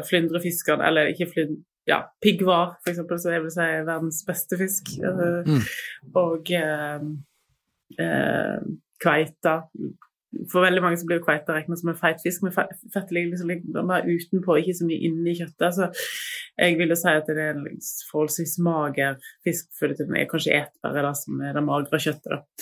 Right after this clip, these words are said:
Speaker 1: Eh, så, og her er det jo to vidt forskjellige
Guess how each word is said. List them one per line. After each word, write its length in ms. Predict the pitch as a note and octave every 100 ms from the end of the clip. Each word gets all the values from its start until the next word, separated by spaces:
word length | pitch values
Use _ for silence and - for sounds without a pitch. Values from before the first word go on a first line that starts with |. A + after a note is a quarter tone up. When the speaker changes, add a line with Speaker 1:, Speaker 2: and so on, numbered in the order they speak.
| - - - - -
Speaker 1:
Eh, 640 | F3+ F3 E3+ E3 D#3+ - -
så, 220 | - G3+ G3 F#3+ F#3 - _ -
og 160 | F#3+ F#3
her 240 | G#3 E3
er 160 | - F3
det 120 | E3
jo 100 | D#3+
to 140 | - E3
vidt 220 | E3+ E3+
forskjellige 640 | E3 F3 D3+ D3 C#3+ C#3+